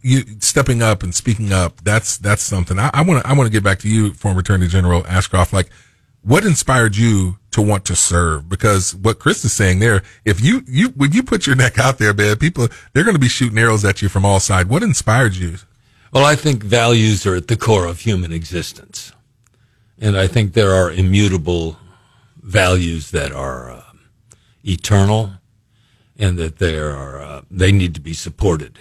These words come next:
Speaker 2: And the, the most important value in, in human existence is the value of liberty. And, uh, so I wanted to s-, I wanna support liberty. And, and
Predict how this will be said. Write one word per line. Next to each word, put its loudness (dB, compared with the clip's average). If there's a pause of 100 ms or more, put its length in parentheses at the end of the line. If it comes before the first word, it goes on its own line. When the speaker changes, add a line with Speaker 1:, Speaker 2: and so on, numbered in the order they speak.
Speaker 2:
And 2
the, -6
the -8
most 0
important -2
value -2
in, -14
in -10
human -2
existence -10
is -4
the -6
value 0
of -12
liberty. -4 (1160)
And, 2
uh, -2
so 0
I 2
wanted 2
to -10
s-, -12
I -2
wanna 0
support -4
liberty. -4
And, -12 (100)
and -2